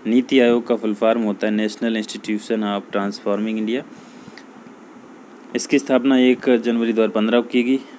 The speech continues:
मुख्यालय इसका नई दिल्ली में। अध्यक्ष नरेंद्र मोदी, प्रधानमंत्री होता है अध्यक्ष, उपाध्यक्ष इसके राजीव कुमार हैं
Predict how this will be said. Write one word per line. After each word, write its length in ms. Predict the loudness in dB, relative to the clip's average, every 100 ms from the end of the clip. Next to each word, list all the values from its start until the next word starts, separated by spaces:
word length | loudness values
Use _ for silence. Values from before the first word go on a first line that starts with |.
| -6
मुख्यालय 480 | -4 -4 0 2 2
इसका 220 | 0 -2
नई 120 | -2 0
दिल्ली 260 | -2 -2
में। 200 | -2 -2
अध्यक्ष 420 | -2 0 0 0
नरेंद्र 800 | -4 -4 -8 -18 -8 -4 -2 0
मोदी, 260 | -2 -2 -6 -10 -20 -20 -20 -8
प्रधानमंत्री 560 | -2 2 2 2 0 2
होता 260 | 2 2 0
है 60 |
अध्यक्ष, 320 | 0 -4 -6 -18 -20 -20 -20 -20 -20 -14 -6
उपाध्यक्ष 460 | 2 4 4 0
इसके 220 | 0 -2 2
राजीव 260 | 2 2
कुमार 320 | -4 -8 -8
हैं 120 | -10